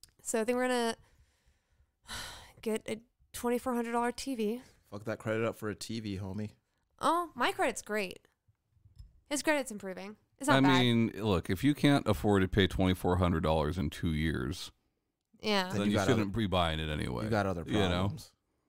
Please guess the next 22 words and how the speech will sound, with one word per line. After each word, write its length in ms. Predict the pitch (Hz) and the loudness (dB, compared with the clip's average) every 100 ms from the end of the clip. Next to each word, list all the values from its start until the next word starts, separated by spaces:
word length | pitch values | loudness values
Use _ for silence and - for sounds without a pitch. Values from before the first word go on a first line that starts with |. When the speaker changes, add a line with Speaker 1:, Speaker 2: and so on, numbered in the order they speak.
| _ | _
Speaker 1:
Yeah. 360 | 233 214 202 214 - _ _ | 0 2 0 -6 -14 _ _
Well, 160 | - 277 | 4 4
we're 100 | 302 | 4
just, 260 | 302 - - _ | -2 -10 -14 _
uh, 540 | 233 226 214 214 208 - _ _ _ - | 2 4 2 -2 -4 -10 _ _ _ -8
Speaker 2:
Two 80 | |
years 160 | 131 123 | -2 0
no 120 | 123 104 | 2 0
interest 240 | 104 80 | -2 -8
is 40 | |
pretty 240 | 87 90 78 | -8 -8 -8
good. 240 | 73 71 - | -10 -12 -10
Speaker 3:
Yeah. 260 | 80 71 82 - | -8 -8 -10 -12
Speaker 1:
one 140 | - 302 | 0 0
of 60 | |
the 40 | 302 | 0
things 120 | 302 | -4
we 60 | 285 | 0
did 100 | 233 | 0
this 140 | 220 | -2
weekend 320 | 214 208 202 | -6 -6 -6
is 380 | 196 196 196 - | -4 -4 -4 -6